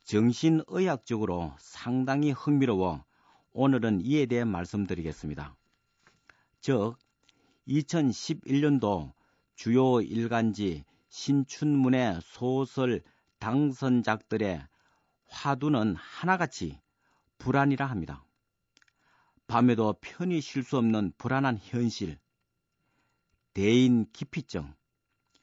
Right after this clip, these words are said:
가족과 단절될지 모른다는 공포를 통하여 희망을 말하고자 한답니다.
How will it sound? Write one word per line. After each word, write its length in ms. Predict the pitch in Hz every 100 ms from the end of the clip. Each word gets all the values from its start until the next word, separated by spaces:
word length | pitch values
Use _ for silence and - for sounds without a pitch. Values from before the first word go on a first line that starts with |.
| _ _ _ _ _ _ _
가족과 680 | - 113 120 104 101 98 78 _ _ _ _ _
단절될지 1160 | - 90 120 139 139 147 143 127 120 123 - 120
모른다는 640 | 110 110 110 104 107 101 80 _ _ _
공포를 580 | - 123 139 - 190 151
통하여 640 | - 127 113 101 82 69 _ _ _ _
희망을 520 | - - 160 147 143
말하고자 520 | 131 101 104 107 107
한답니다. 580 | 117 104 85 78 76 67